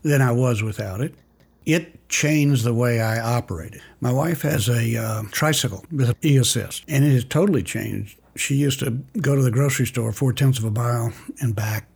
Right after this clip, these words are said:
and that was about the limit. Now we are going to the restaurants that are three or four miles away, and we're riding there on trikes. And that's given me a lot of exercise 'cause she's got electric assist and I don't. There's no way in the world she would have done that on a trike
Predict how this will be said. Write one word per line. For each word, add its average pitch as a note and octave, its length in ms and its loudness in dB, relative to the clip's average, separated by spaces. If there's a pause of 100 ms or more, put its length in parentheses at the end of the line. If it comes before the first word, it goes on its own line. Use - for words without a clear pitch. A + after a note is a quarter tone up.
(300)
and B2 160 4
that C#3+ 100 4
was C3 140 2
about A#2+ 340 -2 (200)
the B2 100 -6
limit. A#2+ 360 0 (140)
Now D3 300 4
we D3 200 4
are A#2 120 2
going A2 480 -4 (400)
to B2+ 100 0
the A#2+ 220 2 (100)
restaurants C3+ 540 -2
that A2+ 100 -2
are G#2+ 80 -4
three A2+ 240 -6
or A2 60 -4
four C#3 260 2
miles A#2 420 0
away, G#2+ 440 -4 (320)
and B2+ 180 0
we're A#2+ 100 -2
riding C3 380 0
there A2+ 220 -4
on A2+ 140 -2
trikes. - 540 -4 (520)
And A2+ 100 -4
that's C3+ 160 2
given B2+ 260 2
me F3+ 160 4
a A3+ 60 2
lot A2 200 0
of G#2+ 60 -2
exercise A2+ 400 -4
'cause A2+ 160 -6
she's F#3 220 0
got C#3 140 4
electric A#2+ 400 0
assist A#2 340 -2
and G#2+ 100 -6
I A#2+ 120 -2
don't. G2+ 360 -6 (300)
There's D#3+ 280 0
no D3 120 4
way C#3 140 4
in C3 40 2
the C3 60 2
world C#3 240 2
she B2+ 140 -2
would A2+ 100 -6
have G#2 160 -8
done B2 240 2
that G#2 340 -4 (220)
on C3 140 0
a C3+ 80 2
trike A2 500 -6